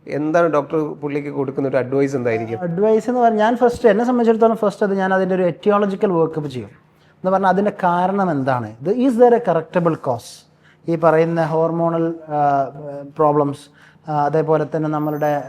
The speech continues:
Speaker 2: പിന്നെ ന്യൂട്രിയൻ ഡെഫിഷ്യൻസി, അല്ലെങ്കിൽ പ്രോട്ടീൻ, ആ, ബാക്കിയുള്ള പിന്നെ അയൺ, ഫോളിക്, ആ, പിന്നെ വൈറ്റമിൻ ബി ട്വൽവ്, വൈറ്റമിൻ ഡി ഡെഫിഷ്യൻസി ഉണ്ടോ,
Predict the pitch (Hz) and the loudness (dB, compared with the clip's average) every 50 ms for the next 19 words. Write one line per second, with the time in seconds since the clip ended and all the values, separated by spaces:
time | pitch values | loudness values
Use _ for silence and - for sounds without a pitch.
0 | 139 - 156 147 143 139 143 139 135 135 131 131 127 127 135 135 139 143 156 151 | -10 -8 -8 -6 -4 -4 -4 -2 -2 -2 -4 -4 -6 -8 -12 -12 -10 -6 -2 0
1 | 160 170 160 170 180 175 170 165 160 160 160 147 - 160 151 147 139 - - 147 | 0 0 2 0 0 2 2 0 -2 -2 -8 -10 -8 -8 -8 -8 -8 -10 -10 -8
2 | 135 127 135 - _ _ _ _ _ _ _ _ 147 139 151 165 160 - - 170 | -8 -8 -10 -14 _ _ _ _ _ _ _ _ -8 -6 -6 -6 -6 -2 2 2
3 | 175 170 - 196 190 185 185 185 165 156 156 151 151 151 151 156 156 156 - 165 | 2 4 4 2 0 0 0 -2 -2 -2 0 0 0 2 2 2 2 2 0 2
4 | 170 165 156 143 139 143 147 147 147 151 147 143 139 143 151 156 156 160 165 156 | 4 4 4 2 0 -4 -8 -6 -4 -2 -2 -2 -2 -2 0 0 0 0 0 0
5 | 160 165 156 156 147 - 170 160 156 151 147 143 151 147 143 139 139 139 143 143 | 0 0 0 0 -2 -4 -6 -6 -4 -4 -4 -4 -2 -2 -2 -4 -4 -6 -6 -4
6 | 147 151 147 156 160 165 156 156 156 156 165 156 156 151 147 156 151 156 147 147 | -4 -2 -2 -4 -6 -4 -4 -4 -4 -2 -2 0 0 -2 -2 -2 -4 -4 -2 -2
7 | 151 151 151 151 151 131 131 151 151 147 - - 139 131 131 143 127 - | -2 -2 -2 -4 -4 -4 -4 -4 -4 -4 -4 -6 -6 -2 -2 -4 -4 -4